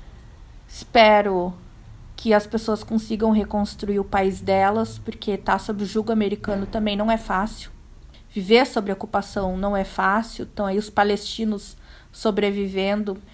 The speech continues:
e a Nádia é testemunha, porque é presidente da Juventude Palestina. Então, antes da gente falar ou afirmar,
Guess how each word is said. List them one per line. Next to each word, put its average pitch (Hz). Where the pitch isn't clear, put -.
e 202
a 190
Nádia 190
é 202
testemunha, 202
porque -
é 180
presidente 185
da 196
Juventude 190
Palestina. 196
Então, 220
antes 220
da 247
gente 220
falar 208
ou 190
afirmar, 196